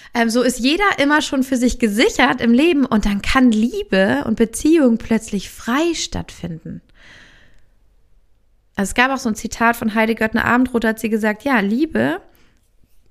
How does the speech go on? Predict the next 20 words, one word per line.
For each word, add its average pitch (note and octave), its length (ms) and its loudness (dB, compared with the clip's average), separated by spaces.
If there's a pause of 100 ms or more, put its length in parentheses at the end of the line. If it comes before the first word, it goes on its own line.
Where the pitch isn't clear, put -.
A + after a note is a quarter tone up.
(100)
und A3+ 320 -2
Gefühle E4+ 360 -2
füreinander, A3+ 680 2 (480)
äh, A#3+ 280 4
dass A#3 300 0
so A#3 180 -2
eine A#3+ 100 4
Beziehung C#4+ 500 2
findet C4 460 -2
so C#4+ 120 0
lange D4+ 280 0
statt, C4+ 300 -2
wie C4 100 0
Gefühle B3 360 -2
da C4+ 240 -4
sind. E3 300 -10 (680)
Liebe D4 580 4
dauert A#3 360 2
so C#4+ 180 0
lange, C#4+ 480 2